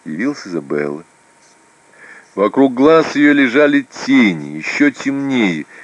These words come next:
и лампадный жёлтый свет едва мерцал в глубине глазниц.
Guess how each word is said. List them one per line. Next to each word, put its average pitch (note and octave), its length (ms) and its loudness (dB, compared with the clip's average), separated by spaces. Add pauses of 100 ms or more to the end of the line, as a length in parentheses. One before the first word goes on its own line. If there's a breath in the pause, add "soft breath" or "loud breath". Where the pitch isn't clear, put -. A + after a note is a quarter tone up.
и F#2 80 -4
лампадный C3 720 2
жёлтый C3 480 0
свет B2+ 400 0
едва A#2+ 300 0
мерцал A#2 520 2
в F#2+ 60 -12
глубине G#2 380 -2
глазниц. F#2+ 680 -4